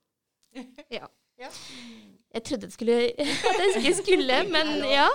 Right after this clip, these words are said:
Speaker 2: Ja.
Speaker 1: Men det er noe med det at, ehm, man føler seg, det, det er så mye som skjer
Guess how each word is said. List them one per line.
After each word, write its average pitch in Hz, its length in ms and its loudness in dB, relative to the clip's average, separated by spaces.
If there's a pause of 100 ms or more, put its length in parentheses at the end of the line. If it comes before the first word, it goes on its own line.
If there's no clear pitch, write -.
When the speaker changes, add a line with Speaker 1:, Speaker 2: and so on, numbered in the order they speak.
(140)
Speaker 2:
Ja. 240 200 -6
Speaker 1:
Men 330 320 0
det 359 80 2
er 330 320 2
noe 381 160 -2
med 311 160 -4
det 277 160 2
at, 247 320 -6
ehm, 262 300 -2 (1300)
man 254 260 -10
føler 202 400 -2
seg, 233 540 -8 (880)
det, - 100 -8
det 233 160 0
er 226 140 0
så 302 100 -4
mye 254 380 -4
som 226 180 -8
skjer 220 380 -8